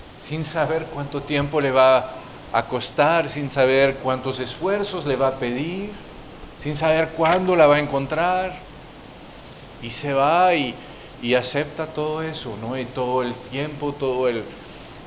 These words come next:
el, ¿cómo decir? La, la caminata, y que lo que va a ser tan bello es que, es que el Señor también, justamente el buen pastor, pues, no solo va a caminar para buscar a la oveja,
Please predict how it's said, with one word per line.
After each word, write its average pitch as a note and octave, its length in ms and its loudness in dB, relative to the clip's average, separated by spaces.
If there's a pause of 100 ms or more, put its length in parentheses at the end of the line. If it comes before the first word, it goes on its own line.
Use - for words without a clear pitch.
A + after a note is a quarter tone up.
(100)
el, A#2+ 380 -2 (520)
¿cómo B2+ 140 -6
decir? B2+ 300 -4
La, A#2 480 -2 (160)
la A#2+ 180 -4
caminata, E3+ 800 4
y C#3+ 180 4 (140)
que D3+ 100 4
lo D3 220 4
que D3+ 80 4
va C#3+ 100 8
a C#3 60 8
ser D3+ 220 2
tan D3+ 280 -2
bello D#3+ 460 2
es - 180 2
que, C#3+ 360 4 (1300)
es A#2 240 -6
que C#3 320 -2 (240)
el C3 180 -4
Señor C#3+ 600 -2
también, D3 560 -4
justamente D3 340 0
el D3+ 80 6
buen D3 240 2
pastor, F3+ 640 2 (640)
pues, D3+ 160 4
no F3 160 2
solo F3+ 380 4
va F3+ 440 8
a D3+ 80 4
caminar E3 760 4 (640)
para D3 160 6
buscar G3 560 0
a F3 120 4
la C#3 160 6
oveja, C3 540 0